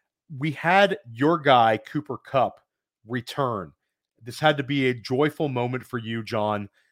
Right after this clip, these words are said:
uh, to get Cooper Kupp back in your lineup on teams that you've drafted him on. Uh, this is a guy that you were pounding the table for all summer long,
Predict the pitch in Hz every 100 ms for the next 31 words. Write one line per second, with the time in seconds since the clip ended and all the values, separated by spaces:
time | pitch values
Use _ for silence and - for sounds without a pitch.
0 | _ - 113 110 - 113 113 - 151 135
1 | 143 127 131 127 139 127 117 113 117 117
2 | 110 - 120 113 117 107 113 104 120 120
3 | 127 - 110 117 113 110 110 110 107 _
4 | _ _ - 107 117 - 120 123 123 113
5 | 117 - 131 135 123 - 127 123 117 120
6 | 113 113 110 _ _ 123 135 135 147 131
7 | 120 120 120 120